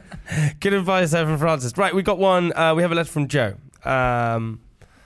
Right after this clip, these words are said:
and this one is, um, very honest and open.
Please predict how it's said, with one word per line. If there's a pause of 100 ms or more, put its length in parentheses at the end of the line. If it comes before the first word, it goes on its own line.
(720)
and
this
one
is, (340)
um, (500)
very
honest
and
open.